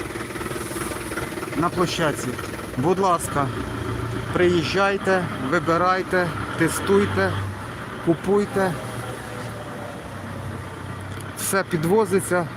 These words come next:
тракторці всі в наявності, тракторці всі в гарному стані. Орієнтири незмінні, телефони всі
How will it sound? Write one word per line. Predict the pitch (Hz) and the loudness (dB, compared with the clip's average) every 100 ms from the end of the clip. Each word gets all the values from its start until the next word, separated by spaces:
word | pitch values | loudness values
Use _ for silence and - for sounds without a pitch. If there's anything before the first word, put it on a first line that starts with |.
| - | -2
тракторці | 180 180 185 165 202 | -2 2 0 2 0
всі | 175 185 | 2 0
в | 170 | 2
наявності, | 170 185 190 190 175 - | 4 4 4 2 -2 -4
тракторці | 151 160 - 185 - 196 | -2 -2 0 0 0 -2
всі | - | 0
в | 151 | 2
гарному | 156 165 151 151 | 4 4 2 0
стані. | 135 - 190 190 165 - - - - - - - | 0 2 2 2 -2 -6 -14 -14 -14 -14 -8 0
Орієнтири | 170 185 - 208 185 | 2 2 2 2 4
незмінні, | 170 160 151 208 208 196 185 135 - - | 2 0 2 4 4 4 2 -2 -10 -2
телефони | 175 185 - 202 190 160 | 2 4 4 2 4 2
всі | - - 175 | 0 0 2